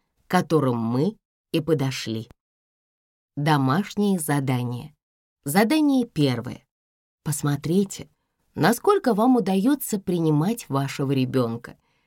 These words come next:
Для этого в течение дня, а лучше двух-трёх дней, постарайтесь подсчитать, сколько раз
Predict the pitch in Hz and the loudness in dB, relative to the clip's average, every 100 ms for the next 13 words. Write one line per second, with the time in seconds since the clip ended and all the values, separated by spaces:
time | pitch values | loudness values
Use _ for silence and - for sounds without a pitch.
0 | _ _ - 139 151 294 359 302 302 - | _ _ -4 2 4 2 2 2 0 0
1 | 214 208 - 311 294 240 135 127 127 139 | -2 -2 0 2 4 2 0 -2 -2 -4
2 | - _ _ _ - 190 208 220 - 147 | -10 _ _ _ 2 2 4 0 -2 -4
3 | 123 147 254 - - 127 123 120 113 147 | -2 2 0 -2 -6 -2 0 0 -2 0
4 | 226 240 _ _ _ _ - 165 208 240 | 0 -4 _ _ _ _ -6 -2 0 2
5 | 320 311 262 - - 220 - 208 - 156 | 0 0 -4 -2 -6 -6 -4 -4 -2 -4
6 | 131 - - 185 170 147 131 131 196 254 | -4 -6 -2 0 0 -2 -2 0 -2 -4